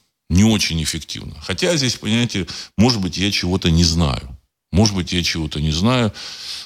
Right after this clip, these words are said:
Но мне кажется, что, м, там чего-то, там не хва-, есть какие-то, так сказать, там серьёзные моменты, которые нужно корректировать.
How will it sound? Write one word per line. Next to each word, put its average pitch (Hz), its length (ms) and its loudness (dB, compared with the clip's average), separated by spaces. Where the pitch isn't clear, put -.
Но 113 460 4
мне 131 320 4
кажется, 131 380 -2
что, 92 580 0
м, 71 420 -2
там 123 280 0
чего-то, 101 460 0
там 98 240 2
не 90 100 4
хва-, 85 320 -4
есть 95 280 0
какие-то, 85 440 -4
так 71 100 -6
сказать, 71 280 -8
там 69 240 -4
серьёзные 92 720 2
моменты, 107 520 0
которые 87 380 0
нужно 87 320 0
корректировать. - 680 -8